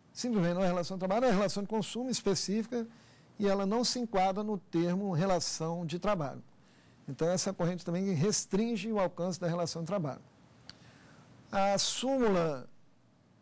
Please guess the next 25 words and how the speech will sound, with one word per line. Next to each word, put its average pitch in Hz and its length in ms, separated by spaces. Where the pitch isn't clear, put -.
três 254 840
meia 185 540
três 156 840
do 135 180
S 214 240
T 156 180
J, 151 360
por 185 140
exemplo, 170 600
diz 202 380
que 156 340
compete 190 720
à 202 80
justiça 208 680
comum, 226 520
e 131 100
não 220 220
à 226 40
justiça 143 320
do - 40
trabalho, 180 480
dirimir 233 540
o 226 80
conflito 180 720
entre 190 480